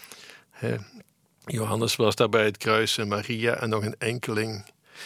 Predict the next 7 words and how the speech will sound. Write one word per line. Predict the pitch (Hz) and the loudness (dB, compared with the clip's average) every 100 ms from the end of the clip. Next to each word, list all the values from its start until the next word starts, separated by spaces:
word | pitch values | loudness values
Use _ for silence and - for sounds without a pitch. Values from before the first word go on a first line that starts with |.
| - | -10
En | - 110 | -2 0
nu | 123 | 2
spreekt | 127 - 139 131 - | 0 2 2 2 2
hij | 123 127 - | 0 -2 -4
tot | - - | -4 -2
ieders | 180 165 120 | -2 0 0
hart. | - 110 - - | 2 -2 -2 -10